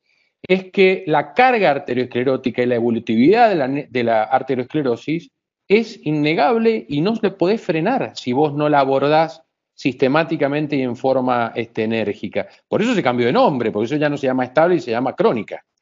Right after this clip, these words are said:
porque sigue. Y les digo algo más para terminar la idea. Cuando hacemos nosotros tomografía de coherencia óptica, en un paciente que tiene un,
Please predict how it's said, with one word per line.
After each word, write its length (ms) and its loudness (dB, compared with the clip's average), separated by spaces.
porque 340 -2
sigue. 460 0
Y 80 -6
les 120 -12
digo 220 2
algo 220 4
más 460 -2
para 200 0
terminar 400 0
la 80 -2
idea. 400 -2
Cuando 200 2
hacemos 280 2
nosotros 460 -2
tomografía 520 0
de 100 -2
coherencia 440 -2
óptica, 540 -4
en 140 -2
un 140 2
paciente 480 2
que 100 0
tiene 220 0
un, 100 -4